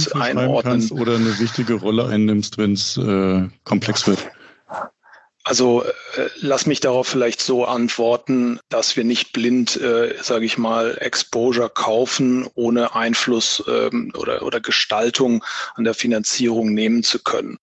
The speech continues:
Speaker 2: Wenn du das so als Leadrolle definieren würdest, würde ich sagen, ja. Ähm, diese klassische Leadrolle, wie wir sie aus dem Corporate-Bereich kennen, wo die Bank irgendwo den Club arrangiert, äh, vielleicht auch noch die Dokumentation führt,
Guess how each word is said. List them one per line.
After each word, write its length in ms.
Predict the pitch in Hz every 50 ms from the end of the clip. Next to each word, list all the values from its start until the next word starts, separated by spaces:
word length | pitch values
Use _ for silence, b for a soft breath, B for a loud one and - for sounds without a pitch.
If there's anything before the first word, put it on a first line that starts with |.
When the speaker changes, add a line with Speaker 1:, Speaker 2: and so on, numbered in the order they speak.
| _ _ _ -
Speaker 2:
Wenn 100 | - 123
du 80 | 110 110
das 240 | 110 135 120 - -
so 120 | 147 131
als 220 | - 123 117 - -
Leadrolle 600 | 113 123 139 139 - - 123 127 127 131 120 113
definieren 640 | 135 120 - - 127 117 120 123 127 123 123 117 110
würdest, 420 | 120 120 120 120 113 - - - 120
würde 160 | 113 113 113
ich 100 | - -
sagen, 380 | - 107 107 117 113 110 107
ja. 360 | 101 95 95 101 104 104 104 - - -
Ähm, 360 | 117 113 117 117 117 113 - _ -
diese 180 | 127 117 123
klassische 600 | - - - - 127 131 143 - 165 151 - - 127
Leadrolle, 760 | 110 104 110 123 143 139 - - - 110 117 123 120 117 110
wie 120 | 110 107
wir 80 | 110 110
sie 140 | 107 113 104
aus 180 | - 120 -
dem 160 | - 113 107 -
Corporate-Bereich 1040 | - - 113 123 139 - - 131 - - 110 104 101 101 110 110 110 - - -
kennen, 480 | - - 117 117 120 117 113 110 104 104
wo 80 | 104
die 100 | 104 107
Bank 420 | 101 - 110 104 113 131 123 - -
irgendwo 380 | 123 117 117 123 117 117 120
den 160 | 113 113 110
Club 420 | - - - 127 135 131 - - -
arrangiert, 840 | 117 113 117 113 117 113 - - 117 120 117 117 113 - - - -
äh, 120 | - - -
vielleicht 340 | 113 - - 110 107 - -
auch 100 | 110 110
noch 160 | 117 110 -
die 140 | - 113 104
Dokumentation 1000 | - 139 135 - 143 127 120 117 117 117 127 113 - - - 117 117 117 113 110
führt, 500 | - - - 127 120 117 117 107 -